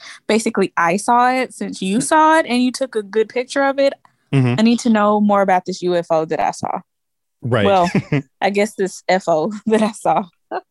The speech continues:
Speaker 2: Oh, right. 'Cause it's, um, it's known, a known flying object.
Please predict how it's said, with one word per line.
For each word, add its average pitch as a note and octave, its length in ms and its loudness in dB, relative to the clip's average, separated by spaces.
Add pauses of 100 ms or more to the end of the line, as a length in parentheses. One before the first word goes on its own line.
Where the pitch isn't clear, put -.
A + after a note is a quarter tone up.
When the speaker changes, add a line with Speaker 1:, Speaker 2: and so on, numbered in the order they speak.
Speaker 2:
Oh, C#3+ 200 2
right. G#2+ 340 0
'Cause G2+ 180 -6
it's, G2 280 -10
um, F#2 340 -6 (800)
it's - 120 -14
known, G2 540 -2
a E3 60 0
known F3 240 2
flying G2+ 260 -2
object. F2 460 -8